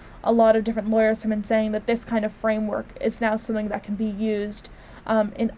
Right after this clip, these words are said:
other school shooting cases to provide some kind of restitution to, um, the, the families of victims of shootings. Um, and this could be, this could be a, now a way for, um, individuals to kind of, again, get around all of those different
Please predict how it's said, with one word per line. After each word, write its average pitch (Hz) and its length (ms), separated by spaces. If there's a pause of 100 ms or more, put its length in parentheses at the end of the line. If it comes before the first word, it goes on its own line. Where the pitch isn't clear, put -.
other 233 320
school 214 280
shooting 208 300
cases 214 440
to 226 120
provide 214 400
some 220 140
kind 208 220
of 190 120
restitution 208 840
to, 196 500 (360)
um, 208 400
the, 220 200
the 214 120
families 220 640
of 220 160
victims 220 520
of 214 140
shootings. - 540 (300)
Um, 202 340 (160)
and 254 140
this 254 120
could 254 120
be, 240 160
this 247 240
could 262 140
be 247 120
a, 226 80
now 220 320
a 214 60
way 214 420 (160)
for, 214 460 (460)
um, 220 200
individuals 220 520
to - 40
kind 233 160
of, 214 100
again, 214 380
get 233 160
around 220 600
all 220 260
of 208 100
those 214 240
different 220 400